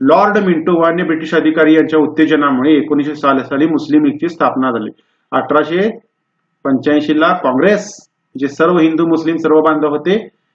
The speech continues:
त्याच्यात फूट पाडायचा, मुसलमान जो हिंदूंनंतर बहुसंख्य होता त्यांना वेगळं पाडून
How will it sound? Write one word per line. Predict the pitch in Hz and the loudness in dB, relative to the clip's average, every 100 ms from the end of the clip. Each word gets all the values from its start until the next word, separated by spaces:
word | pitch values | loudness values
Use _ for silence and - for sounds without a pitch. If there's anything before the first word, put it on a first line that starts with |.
| - | -8
त्याच्यात | 131 156 160 | -2 0 0
फूट | 180 180 | -2 0
पाडायचा, | 185 180 185 196 | 0 -2 -2 0
मुसलमान | 160 151 165 165 165 165 | 0 0 -2 2 2 0
जो | 147 170 170 - _ _ _ 156 | -2 -2 -4 -8 _ _ _ -2
हिंदूंनंतर | 139 165 170 156 165 | 0 2 2 0 0
बहुसंख्य | 139 139 160 170 156 156 | 2 2 2 0 0 2
होता | 156 160 | 2 0
त्यांना | 160 151 | 0 -2
वेगळं | 143 143 147 | 0 2 2
पाडून | 156 151 175 | 2 2 2